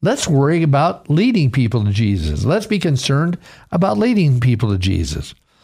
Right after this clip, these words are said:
People respond to love. People respond to being treated well, kinda like dogs. You know, yeah, I heard about a man who went, got his newspaper one morning, and when he opened the door, a cute dog that was owned by his neighbors across the street was bringing his newspaper to him.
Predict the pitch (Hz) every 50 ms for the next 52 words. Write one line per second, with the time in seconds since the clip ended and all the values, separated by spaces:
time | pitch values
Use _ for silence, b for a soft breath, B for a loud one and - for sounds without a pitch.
0 | B B B B B B B _ _ - 160 180 - 175 175 156 117 117 - -
1 | - - 156 170 196 196 185 147 127 107 101 110 123 123 110 82 80 80 82 -
2 | _ - - 208 196 185 147 131 123 113 - - - - 156 170 180 175 165 135
3 | - 110 101 92 B B B B B _ - 107 110 120 131 123 107 - - 143
4 | 135 117 98 90 82 76 76 71 67 65 65 - b b b b b b - 147
5 | 165 175 190 190 190 190 190 170 139 165 180 185 180 123 82 69 65 - - -
6 | b b b b b b _ 113 104 123 135 151 170 143 113 107 113 127 143 143
7 | 131 135 135 135 131 123 123 131 139 147 143 123 113 120 127 139 135 131 B B
8 | B B _ - 135 131 123 110 117 139 151 139 - 143 139 139 131 135 123 127
9 | 139 139 127 123 131 135 143 151 143 127 113 110 107 110 117 131 143 139 131 120
10 | 110 113 123 139 156 170 170 B B B B B - 110 - - 185 180 160 143
11 | 151 151 160 175 180 151 147 127 120 120 117 110 139 147 165 165 151 139 131 117
12 | 113 117 131 156 185 180 151 139 131 B B B B B B - 147 156 185 175
13 | - 151 135 - - 180 202 180 151 127 117 156 175 185 175 165 165 170 160 165
14 | 202 233 254 - - 160 139 110 104 90 82 73 69 64 62 -